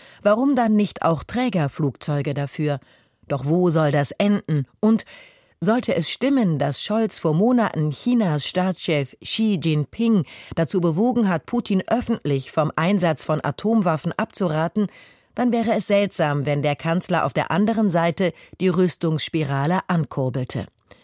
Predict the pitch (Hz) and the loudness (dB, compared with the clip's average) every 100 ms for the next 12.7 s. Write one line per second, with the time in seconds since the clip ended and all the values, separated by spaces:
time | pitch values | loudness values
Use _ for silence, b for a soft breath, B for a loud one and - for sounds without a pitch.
0 | b b - 135 131 - - - 202 226 | b b -2 -2 -2 -6 -12 -8 -4 -2
1 | 131 - - _ _ _ _ _ _ _ | -4 -6 -18 _ _ _ _ _ _ _
2 | _ _ - - _ _ B B B B | _ _ -20 -20 _ _ B B B B
3 | B B 208 214 262 277 226 - 160 151 | B B -2 0 -2 0 0 0 -2 0
4 | 156 - 165 165 170 151 190 233 - B | -2 -2 -2 0 -2 0 -2 -2 -6 B
5 | B B B B B 180 196 - 220 262 | B B B B B 0 0 2 2 0
6 | - 214 214 - - - b b b - | 0 -2 -2 -2 -8 -16 b b b -2
7 | 262 269 202 190 - 185 151 190 202 165 | -2 0 0 -2 0 -2 0 0 0 0
8 | 143 135 143 - 143 151 180 - 196 180 | -2 -2 -4 -2 -2 0 -2 -2 -2 -2
9 | 170 156 175 156 147 175 190 175 - 165 | 0 -2 0 0 0 0 0 -2 0 0
10 | 160 160 - 165 156 147 165 165 165 - | 2 2 0 -2 0 0 0 -2 -2 -2
11 | 143 - 208 170 - 156 156 147 185 220 | -2 -2 0 0 0 -2 0 2 2 0
12 | 165 147 139 147 143 143 - | 0 -2 0 0 0 -2 -4